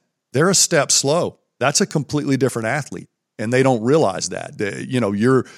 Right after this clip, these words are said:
you're basically at a significant disadvantage. So having these baselines that we get on you when you're healthy and asking you to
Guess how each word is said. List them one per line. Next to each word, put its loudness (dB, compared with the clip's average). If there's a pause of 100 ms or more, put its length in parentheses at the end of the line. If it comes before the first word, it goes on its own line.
(120)
you're 4
basically 0
at -2
a 0
significant -2
disadvantage. -2
So 0 (320)
having 0
these 2
baselines -2 (280)
that 0
we -2
get 0
on 0
you 0
when 0
you're -2
healthy 0 (400)
and -2
asking 0
you 0
to 2